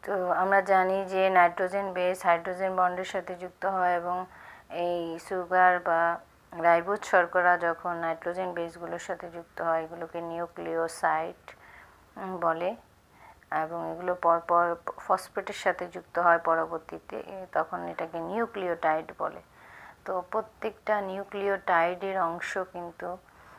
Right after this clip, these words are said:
উম, একটি যদি আরেকটির সাথে যুক্ত হয়, দুইটি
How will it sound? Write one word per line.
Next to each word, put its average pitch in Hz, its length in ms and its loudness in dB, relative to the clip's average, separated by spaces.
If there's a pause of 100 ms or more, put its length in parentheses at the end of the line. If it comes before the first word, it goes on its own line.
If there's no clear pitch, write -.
(160)
উম, 180 380 -4
একটি 190 340 0
যদি 196 240 -2
আরেকটির 180 380 0
সাথে 196 300 -4
যুক্ত 185 320 -12
হয়, 175 360 0 (280)
দুইটি 190 500 -8